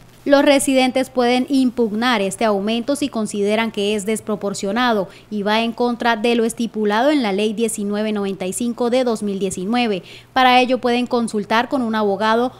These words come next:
o con un experto en impuestos para explorar las opciones disponibles. Es importante recordar que estos aumentos deben estar dentro de lo permitido por la ley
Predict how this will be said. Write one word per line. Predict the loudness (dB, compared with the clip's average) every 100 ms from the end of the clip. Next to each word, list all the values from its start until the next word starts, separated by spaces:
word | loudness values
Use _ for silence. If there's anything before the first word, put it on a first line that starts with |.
| -2
o | 0 2
con | 2
un | 2
experto | 0 -2 0 0 2 0
en | 0
impuestos | 0 0 0 0 -2
para | 0 0 0
explorar | -4 -8 -4 0 0 0 0
las | 0 2
opciones | -2 -2 -2 -2 -2
disponibles. | -4 -4 -2 -2 -4 -6 -10 -18 -6
Es | 2 4 6
importante | 4 4 2 0 2 0
recordar | 0 0 -2 2 2 2
que | 2 2
estos | 0 -2
aumentos | 0 0 0 -2 -4 -4
deben | -2 -2
estar | -4 -2 -4 0
dentro | 0 0 0 0
de | 0
lo | 0 -2
permitido | -4 -6 -2 -2 0
por | -2 -2
la | 0
ley | 4 2